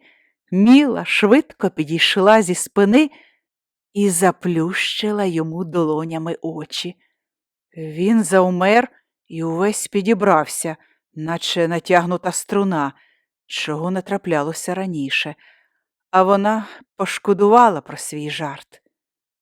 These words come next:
Так, тепер Сашко інший, готовий до несподіванок і може дати відсіч, якщо почує ворога.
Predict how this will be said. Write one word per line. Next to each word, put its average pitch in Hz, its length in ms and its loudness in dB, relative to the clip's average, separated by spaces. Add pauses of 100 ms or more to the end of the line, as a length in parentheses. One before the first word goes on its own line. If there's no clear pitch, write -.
(160)
Так, 151 540 -4 (380)
тепер 214 480 2
Сашко - 720 -6
інший, 156 640 -8 (640)
готовий 254 540 4
до 185 140 0
несподіванок 185 1400 -4
і 165 260 0
може 165 380 0
дати 165 360 0
відсіч, 214 720 -6 (440)
якщо 165 480 -2
почує 160 540 -4
ворога. 151 540 -4